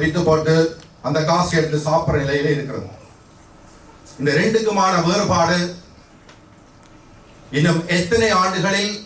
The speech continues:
எங்களோட இனம் காலுக்கு செருப்போடும், குடிப்பதற்கு உரிய நீ-, நீரோடும், உறங்குவதற்கு உரிய உறைவிடத்தோடும்,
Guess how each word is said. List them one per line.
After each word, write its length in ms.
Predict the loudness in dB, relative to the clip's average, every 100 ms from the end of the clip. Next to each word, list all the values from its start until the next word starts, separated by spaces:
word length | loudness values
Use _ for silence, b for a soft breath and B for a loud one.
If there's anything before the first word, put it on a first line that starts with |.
| -2
எங்களோட 240 | 2 4 4 2 -2 0
இனம் 280 | 2 2 0 -4 -12 -18 -20 -20 -20 -20 -6
காலுக்கு 380 | 0 0 0 -2 0
செருப்போடும், 580 | 0 2 2 2 2 -2 -14 -20 -20 -20 -20 -20 -20 -10 0
குடிப்பதற்கு 560 | 0 2 2 2 0 0
உரிய 200 | 2 2 4
நீ-, 200 | 2 2
நீரோடும், 500 | 2 2 4 2 0 -4 -18 -20 -20 -20 -6 -2
உறங்குவதற்கு 640 | 0 2 2 0 0 0 0 -2 0
உரிய 220 | 2 2 2 0
உறைவிடத்தோடும், 800 | 0 0 0 -2 0 0 0